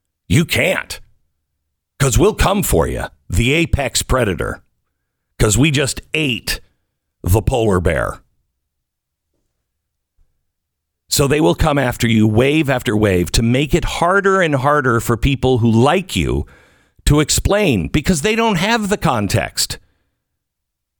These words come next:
It's not, it's not in a viral video. And if you put together a viral video, it will be, uh, it will be censored, dropped,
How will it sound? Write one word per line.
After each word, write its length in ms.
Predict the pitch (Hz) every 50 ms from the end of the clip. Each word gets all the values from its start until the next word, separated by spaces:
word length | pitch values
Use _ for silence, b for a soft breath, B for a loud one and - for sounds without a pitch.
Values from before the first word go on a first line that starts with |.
| _ _
It's 240 | 147 170 165 - -
not, 340 | 156 190 196 196 185 185 -
it's 380 | 156 - - 151 143 127 - 170
not 220 | 190 196 190 185
in 120 | 196 185
a 80 | 175 156
viral 580 | 131 117 139 156 175 185 175 160 160 165 156 135
video. 720 | 107 117 - 160 214 190 139 98 73 60 53 53 - - _ _ _ B B B B B B
And 160 | - 160 165
if 180 | 180 165 - 147
you 100 | 147 135
put 220 | - 202 233 196
together 480 | - 214 151 123 165 202 233 254 233 190
a 60 | 147
viral 400 | 110 131 123 123 123 120 113 110
video, 600 | 95 95 110 87 82 82 85 90 127 180 190 190 b b b b b b b b
it 180 | - 151 160
will 200 | 147 151 156 170
be, 520 | 151 107 95 120 120 123 135 151 160 143 - _ - _ -
uh, 540 | - 135 131 135 135 131 127 123 120 120 - -
it 100 | - 160
will 140 | - 156 151
be 360 | - 151 147 147 143 131 117 - - - -
censored, 720 | - - - - 156 147 160 156 - 196 190 233 208 170 b b b b b b b -
dropped, 680 | 85 80 - 131 139 135 131 151 185 - - - -